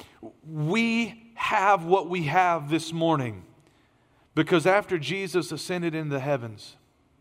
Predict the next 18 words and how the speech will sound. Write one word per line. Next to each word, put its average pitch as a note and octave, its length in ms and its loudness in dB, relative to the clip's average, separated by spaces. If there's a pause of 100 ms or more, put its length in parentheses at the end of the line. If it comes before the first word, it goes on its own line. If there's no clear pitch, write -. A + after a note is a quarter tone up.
(2750)
about D#3 280 4
a D3+ 80 2
hundred E3+ 340 -2
and D#3 140 -8
twenty D#3 400 -6 (400)
men D3 200 -2
and C#3+ 120 -4
women C#3+ 280 -2
of G#2+ 140 -10
God A2+ 400 -6 (1400)
faced - 540 -4
their D#3 140 -2
fears. B2 760 -6 (320)
They B2 100 -8
faced - 600 -8 (220)
threats D#3 340 -2
of B2+ 140 -6
violence. C3+ 720 0